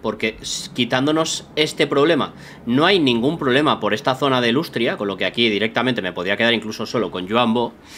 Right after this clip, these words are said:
pero el autorresolver principal igual la ha liado. Igual la ha liado, gente.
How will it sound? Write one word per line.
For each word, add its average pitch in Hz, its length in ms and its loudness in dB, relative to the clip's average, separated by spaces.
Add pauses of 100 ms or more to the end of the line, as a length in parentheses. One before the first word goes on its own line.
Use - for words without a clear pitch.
(520)
pero 190 300 2 (440)
el 151 120 2
autorresolver 147 640 0
principal 160 720 0 (1120)
igual 127 300 -2
la 95 60 -6
ha 90 40 -10
liado. 90 260 -12 (3000)
Igual 120 280 -2
la 92 60 -4
ha 90 40 -6
liado, 90 200 -10
gente. - 240 -16